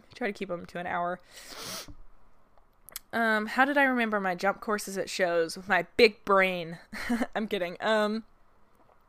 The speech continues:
what did I do? I, I really just, like, I looked at the course map and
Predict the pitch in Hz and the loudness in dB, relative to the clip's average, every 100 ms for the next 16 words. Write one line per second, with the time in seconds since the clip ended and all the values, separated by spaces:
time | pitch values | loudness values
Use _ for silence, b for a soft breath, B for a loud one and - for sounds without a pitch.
0 | _ - - 226 196 165 165 156 160 190 | _ -16 -8 -4 -2 -2 0 -2 2 4
1 | 208 220 196 226 277 302 339 285 262 - | 4 2 4 4 4 2 0 0 -2 4
2 | 196 185 - B B B B - - 226 | 4 2 -4 B B B B -4 2 2
3 | 247 269 254 240 226 233 220 220 - b | 2 -2 0 2 2 4 4 4 0 b
4 | b b b - 196 196 196 190 190 185 | b b b -2 2 4 4 2 0 -8